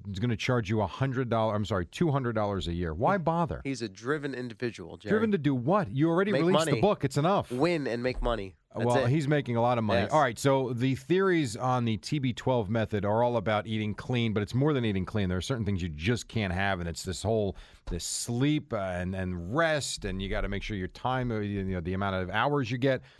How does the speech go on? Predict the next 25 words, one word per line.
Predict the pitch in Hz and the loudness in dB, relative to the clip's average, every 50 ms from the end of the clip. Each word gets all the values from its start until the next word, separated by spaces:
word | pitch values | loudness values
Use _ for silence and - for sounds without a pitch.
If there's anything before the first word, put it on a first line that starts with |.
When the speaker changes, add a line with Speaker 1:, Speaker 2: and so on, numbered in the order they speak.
| - _ _ _ _ _ _ | -20 _ _ _ _ _ _
Speaker 1:
If | - 131 127 101 - - | -2 -2 -2 -2 -2 0
I | 139 170 190 | 0 2 2
gave | 202 170 147 190 185 170 151 135 | 0 0 2 2 2 2 2 0
you | 139 143 135 | 0 0 0
this | 113 123 117 107 - - | 0 0 -2 -2 -2 -2
app, | 113 104 107 107 - - - - - | -2 -2 -2 -2 -4 -8 -10 -4 0
would | 113 135 131 120 | 0 0 2 2
you | 139 135 | 0 -2
follow | - - - - 151 160 160 156 151 143 | -2 0 2 2 4 4 4 2 2 2
it | 131 | 2
at | 117 107 - | 0 -2 -2
all? | 104 104 95 82 71 67 - _ _ _ | -2 0 0 -2 -2 -6 -12 _ _ _
Speaker 2:
No, | - 151 190 220 240 214 | -4 -2 0 0 0 0
because | 151 147 147 - - 156 151 143 131 113 | 0 -2 -2 0 0 0 0 0 -2 -2
doing | 117 156 175 175 170 | -2 -2 -2 0 0
what | 165 151 117 117 | 0 0 0 0
we | 131 147 160 | -2 -4 -2
do | 139 151 156 147 | -2 -2 -2 -2
here | 123 117 139 147 160 180 | -2 -2 -2 -2 -2 -2
would | 175 147 | -2 -2
be | - 139 131 | -2 -2 -2
impossible | 120 110 - - 139 143 151 147 135 117 131 131 127 | -4 -4 -2 0 0 0 0 -2 -6 -4 -4 -4 -4
to | - 113 | -4 -6
do | - 156 202 | -4 -6 -6
so. | 214 - - - - - | -6 -8 -10 -10 -12 -12